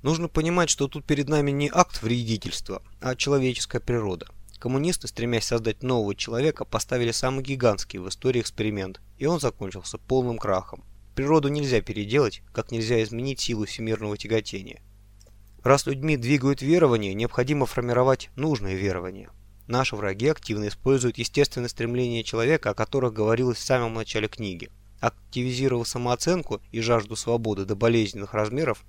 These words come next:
они получили возможность спекулировать природой человека. "Ты не раб, ты свободный", говорит враг простому обывателю. "Ты можешь сам выбирать власть". И обыватель, зачарованно открыв рот, внемлет ему.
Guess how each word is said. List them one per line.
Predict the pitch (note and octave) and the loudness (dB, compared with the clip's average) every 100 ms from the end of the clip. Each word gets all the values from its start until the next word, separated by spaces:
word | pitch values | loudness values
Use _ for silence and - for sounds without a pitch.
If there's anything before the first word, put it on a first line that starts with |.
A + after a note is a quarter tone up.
| - - | -20 -6
они | A#2 C#3 | -2 -2
получили | - C3 - B2+ | -2 -2 -2 -2
возможность | A#2 A2 A#2+ D#3+ A2 - | 2 0 0 -2 -2 -4
спекулировать | - - A2+ C3+ B2 - | -6 -2 0 2 2 0
природой | A2 A2 A2 | 0 2 0
человека. | G#2 - A2+ G2+ F2+ - - - - - - - | -4 -4 -2 -2 -4 -12 -20 -20 -20 -20 -16 0
"Ты | C3+ D3+ | 2 2
не | C3+ B2+ | 2 6
раб, | B2 D3 - - - - | 8 8 6 -6 -16 -4
ты | B2+ | -2
свободный", | - A#2+ G#2+ A#2+ D#3+ G#2 - - | 2 2 4 4 4 0 -6 -4
говорит | G#2+ G#2 G2+ G2+ | 2 2 2 0
враг | G2+ - | -2 -2
простому | - G#2 - F#2+ | -6 -6 -4 -4
обывателю. | F#2 G2+ F#2+ - F#2+ - - - | -4 -2 -2 -4 -12 -14 -18 -6
"Ты | A2+ | -2
можешь | A#2+ C3+ A#2 G2+ - | 2 2 0 -2 -4
сам | - A#2 D#3+ | 4 6 6
выбирать | A2+ A2+ A2+ C3 - | 4 2 4 2 2
власть". | G2+ A#2 A2 - - - - - - - | 0 4 4 0 -12 -20 -20 -20 -20 -6
И | |
обыватель, | G2 E2+ E2+ F2+ A#2+ D#3 F#2+ | -4 -4 -6 0 2 2 -2
зачарованно | G2 - A#2 B2 G#2 | -10 -6 -2 0 0
открыв | G2 - G#2 - | -4 -4 -4 0
рот, | B2 D#3 - - | 0 0 -4 -10
внемлет | A2 A#2+ C3+ B2+ | -2 0 0 -2
ему. | - G#2 F2+ | -4 -8 -10